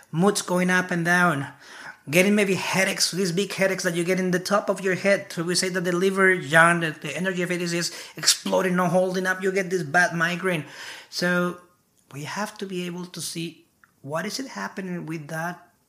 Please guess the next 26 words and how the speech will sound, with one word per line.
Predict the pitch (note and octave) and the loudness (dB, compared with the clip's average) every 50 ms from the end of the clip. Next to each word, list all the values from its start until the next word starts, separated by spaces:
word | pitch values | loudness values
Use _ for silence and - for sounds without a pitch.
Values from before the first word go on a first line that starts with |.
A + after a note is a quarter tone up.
| _ _ _ - | _ _ _ -12
liver | E3 G#3 A3+ F#3+ C3+ C3 D3+ - - - - _ _ _ - | -8 -8 -8 -6 -8 -8 -10 -12 -14 -20 -20 _ _ _ -2
that | F3 E3+ | 0 0
is | F3 F3 | 2 2
making | F3 F#3+ F#3+ F3+ F#3 G3+ F#3+ | 0 0 -2 -2 -2 -2 -2
all | F3 E3+ | -2 -2
these | E3 E3 D3+ C3+ B2 | -2 -4 -4 -4 -4
moods, | B2 C3+ G3 A#3 A3+ A3 - - - - _ _ _ - | -4 -2 -2 -2 -2 -4 -8 -10 -12 -14 _ _ _ -14
anxiety, | - C3 B2+ - - B2 C3+ C#3+ C#3 C3+ C3 B2+ C3 C3 C3+ C3 C3 - - - - - - - | -10 -8 -6 -6 -6 -4 -4 -6 -6 -6 -8 -8 -8 -8 -10 -10 -10 -12 -14 -14 -16 -16 -14 -14
depression. | D3 C3 - C#3+ C#3+ D3+ D3 - D#3 C#3 C#3+ D#3 | -14 -12 -8 -4 -4 -2 -2 -2 -2 -2 -4 -4
Why | E3+ G3 A3+ | -2 0 0
is | A#3 A#3 G#3+ - - - - - - | 0 0 -2 -4 -6 -8 -12 -12 -8
he | - G3+ G#3 A#3 A#3 | -6 -6 -6 -6 -6
going | A3 F#3 D3+ D#3 D#3+ D#3 D3 | -8 -10 -10 -8 -8 -8 -8
that | D3 D3+ D#3 D3+ - | -8 -10 -10 -10 -8
bad | - E3 E3 D#3+ D#3+ - - | -6 -6 -4 -6 -8 -10 -16
to | - | -14
make | D3 D3+ D#3 E3 E3+ D#3+ - - F3 | -12 -12 -10 -10 -10 -12 -12 -10 -10
it | E3+ F3 _ _ _ - _ - - - - - - D#3 | -10 -10 _ _ _ -20 _ -20 -20 -18 -16 -14 -12 -10
flow | D3+ D3+ D3+ D3+ D#3 D3+ D3+ D3+ D3 D3 - _ - | -8 -6 -6 -6 -6 -6 -8 -8 -10 -14 -16 _ -12
again. | - C3+ C3+ C3 B2+ A#2 - - - _ _ _ _ _ _ _ _ _ _ _ _ _ _ _ _ | -10 -10 -10 -8 -10 -12 -12 -14 -16 _ _ _ _ _ _ _ _ _ _ _ _ _ _ _ _
So | - - - - D#3 D#3+ F3 F#3 F#3 F#3 | -10 -8 -6 -2 0 2 2 2 2 2
we | F3+ F3 F3 F3 E3+ | 0 0 0 0 0
do | D#3+ D3+ D3+ D#3+ D#3 | -2 -4 -6 -8 -8
part | C3+ - - C3 B2 B2 | -10 -10 -10 -10 -10 -10
of | A#2+ - | -10 -12
acupuncture, | - A2+ G#2 - - A2+ - - E3 F#3 G3 G3 - - - A#3 A3+ | -12 -12 -12 -12 -14 -14 -10 -8 -6 -6 -6 -6 -6 -6 -6 -6 -8